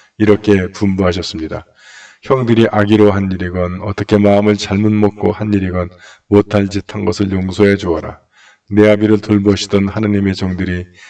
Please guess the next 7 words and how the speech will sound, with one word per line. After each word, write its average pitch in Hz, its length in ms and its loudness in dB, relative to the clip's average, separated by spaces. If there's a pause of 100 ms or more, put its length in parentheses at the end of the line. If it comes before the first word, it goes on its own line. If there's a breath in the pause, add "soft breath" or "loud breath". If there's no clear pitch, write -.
(140)
비록 107 320 6
악의에 104 360 4
찬 107 280 -6
일을 101 180 0
했지만 95 480 -2
용서해 90 500 -2
주어라. 78 500 -8